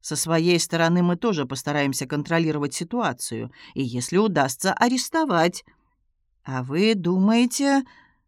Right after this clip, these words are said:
хотя, может быть, мне не следует об этом спрашивать, что уже знаете, кто это мог сделать?» — поинтересовался Томми. «Уже знаете его имя или мотив?»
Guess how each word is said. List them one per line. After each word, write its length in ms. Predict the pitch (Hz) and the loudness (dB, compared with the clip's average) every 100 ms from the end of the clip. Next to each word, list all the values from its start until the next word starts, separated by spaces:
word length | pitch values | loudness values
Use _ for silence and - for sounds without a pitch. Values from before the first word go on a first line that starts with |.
| _ _ | _ _
хотя, 880 | - 233 - - 247 240 240 226 - | -10 -10 -8 -2 2 6 4 2 -2
может 400 | - 196 196 190 | 0 2 4 2
быть, 300 | 175 202 202 | 0 0 2
мне 140 | 202 202 | 2 2
не 100 | 196 | 2
следует 440 | 196 311 175 143 | 0 0 0 0
об 120 | 147 | -2
этом 220 | 147 156 151 | 0 -2 -4
спрашивать, 720 | - 170 147 131 131 127 - - - | -2 2 2 0 -4 -6 -8 -20 -18
что 280 | - 285 269 | -6 -2 0
уже 220 | 247 262 | 2 0
знаете, 600 | 240 269 277 247 240 233 | 4 6 6 6 4 0
кто 260 | 214 - 247 | -2 2 2
это 180 | 240 240 | 4 4
мог 240 | 240 233 | 4 2
сделать?» — 480 | 233 349 330 143 - | 2 2 2 0 -2
поинтересовался 800 | 147 143 151 151 170 151 135 170 | -2 0 0 0 0 0 -2 -4
Томми. 440 | - 170 123 123 - _ _ _ | 0 2 2 -2 -8 _ _ _
«Уже 280 | 175 180 202 | 0 4 4
знаете 680 | 175 214 247 214 180 170 170 | 4 4 6 4 2 0 2
его 220 | 175 180 - | 2 0 -2
имя 520 | 143 151 175 196 185 | -4 -2 -2 -2 -2
или 140 | 143 135 | 0 0
мотив?» 680 | 131 123 - 147 202 214 | 0 -2 -4 0 0 0